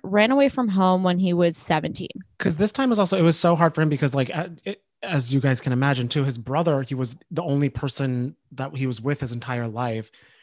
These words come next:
Speaker 2: And then him being stripped away from him, he sort of just felt so, like, the definition of the rug pulled under him. He had no one really to go to or anything like that. And then also the home he went to now being separated. It's a whole thing.
Speaker 1: Yeah, completely.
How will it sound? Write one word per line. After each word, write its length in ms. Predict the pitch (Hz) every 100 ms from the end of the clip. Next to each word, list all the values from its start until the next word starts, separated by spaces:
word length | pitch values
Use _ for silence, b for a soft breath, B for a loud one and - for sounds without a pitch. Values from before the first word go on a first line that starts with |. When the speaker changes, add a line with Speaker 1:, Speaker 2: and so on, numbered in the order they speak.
| b
Speaker 2:
And 80 | -
then 80 | 131
him 140 | 147
being 180 | 151 143
stripped 220 | 123 127
away 160 | 127 139
from 180 | 139 123
him, 120 | 117
he 80 | 117
sort 200 | 131 120
of 60 |
just 180 | 113 123
felt 220 | 127 117
so, 440 | - - 127 123 120
like, 300 | 117 107 - _ _ _ _ _
the 100 | 139
definition 540 | 131 143 135 131 135
of 140 | 127 110
the 80 | 117
rug 260 | 120 120
pulled 160 | 110 123
under 240 | 123 123
him. 200 | 120 107
He 100 | 113
had 100 | 120
no 220 | 117 117
one 260 | 120 120 117
really 200 | 120 117
to 100 | 110
go 240 | 104 117
to 180 | 127 - -
or 120 | -
anything 200 | 120 120
like 120 | 117
that. 220 | 117 127
And 80 | 131
then 80 | 143
also 180 | 131 131
the 120 | 123
home 200 | 135 123
he 80 | 127
went 220 | 123 123
to 80 | 123
now 120 | 120
being 200 | 120 120
separated. 540 | 117 - 120 117 113 _ _
It's 100 | -
a 40 | 127
whole 140 | 117
thing. 140 | 98 - _ _ _ _ _ _
Speaker 1:
Yeah, 260 | 196 190 180
completely. 560 | - 190 180 160 156